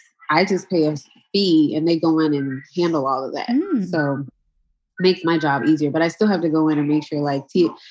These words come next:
Speaker 1: S-, uh, I see that you guys have, you know, on the list that, you know,
Speaker 2: Mm-hmm.
Speaker 1: T L, T S L or T, what is it? Yeah,
Speaker 2: T L S.
Speaker 1: T-, T L S, Transport Layer Security and S S L.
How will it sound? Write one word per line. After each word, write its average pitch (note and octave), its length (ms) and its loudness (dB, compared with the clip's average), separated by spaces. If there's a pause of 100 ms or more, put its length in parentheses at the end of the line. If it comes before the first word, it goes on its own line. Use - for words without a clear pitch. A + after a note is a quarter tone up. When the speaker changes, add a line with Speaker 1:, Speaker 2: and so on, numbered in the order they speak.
(140)
Speaker 1:
S-, F3+ 220 2
uh, F3 140 2 (140)
I D#3+ 340 2
see F#3 300 2
that E3 220 2
you F3 80 2
guys D#3+ 300 0 (100)
have, D3+ 280 0 (180)
you D#3+ 100 2
know, D#3 140 2
on D3+ 80 2
the C#3+ 80 0
list D3+ 300 0
that, C#3+ 260 0
you A3 60 4
know, D3+ 240 2
Speaker 2:
Mm-hmm. G3 140 0
Speaker 1:
T D#3+ 120 2
L, D3+ 240 -4 (440)
T F#3 160 0
S E3 220 0
L E3 240 2
or C#3+ 420 -2 (200)
T, G3 300 2 (100)
what F#3 140 -2
is F#3 100 -4
it? F#3+ 140 4
Yeah, C4 160 4
Speaker 2:
T G#3+ 40 6
L - 0 -
S. G3+ 220 4
Speaker 1:
T-, A3+ 320 0 (800)
T - 80 6
L A#3 140 6
S, F#3 200 2
Transport F#3+ 520 2
Layer E3+ 200 2
Security E3 680 2
and C#3+ 80 -4
S D3+ 160 -2
S D#3 180 -2
L. D3+ 380 -2